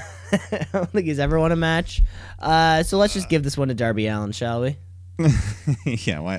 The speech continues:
Speaker 2: why let him win one now?
Speaker 1: <laughs> Exactly.
Speaker 2: Uh, and then, uh, making his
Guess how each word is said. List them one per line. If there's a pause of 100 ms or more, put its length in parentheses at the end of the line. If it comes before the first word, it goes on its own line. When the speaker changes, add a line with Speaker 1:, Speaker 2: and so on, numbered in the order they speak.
Speaker 2:
why
let
him
win
one
now?
Speaker 1:
<laughs>
Exactly.
Speaker 2:
Uh, (1000)
and
then,
uh,
making
his